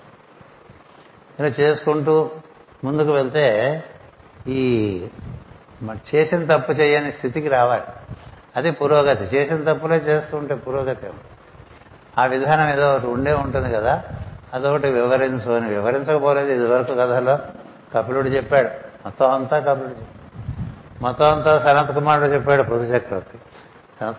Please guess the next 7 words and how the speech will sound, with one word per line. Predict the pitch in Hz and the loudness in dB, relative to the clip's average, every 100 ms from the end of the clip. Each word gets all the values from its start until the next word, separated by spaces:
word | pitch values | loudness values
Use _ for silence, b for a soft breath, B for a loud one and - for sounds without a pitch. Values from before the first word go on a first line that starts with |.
| - | -2
కుమారుడు | 147 147 | 0 2
బోధలు | 131 135 139 147 | 4 4 4 2
మనం | 139 127 | 0 0
చదువుకున్నాం, | 131 135 139 131 107 - - - - - - - | 0 2 0 -2 -2 -6 -16 -20 -20 -20 -14 -2
కపిలుని | 120 143 151 | -2 0 -2
బోధలు | 135 131 135 147 | 0 2 2 0
చదువుకున్నాం. | 135 127 135 135 127 107 | -2 -2 -2 -4 -4 -6